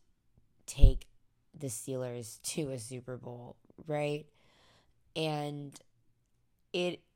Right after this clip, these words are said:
just is an example of kind of the standard of the quarterbacks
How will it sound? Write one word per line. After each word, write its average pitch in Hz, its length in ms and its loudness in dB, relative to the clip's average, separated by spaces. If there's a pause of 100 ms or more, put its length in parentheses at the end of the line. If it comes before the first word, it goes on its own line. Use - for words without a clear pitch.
just 156 540 -4 (580)
is 147 640 -4
an 147 80 -8
example 139 1040 -6 (520)
of 139 420 -4 (180)
kind 170 320 -8
of 156 120 -6
the 151 100 -4
standard 131 640 -10
of - 160 -16
the 131 80 -12
quarterbacks - 840 -14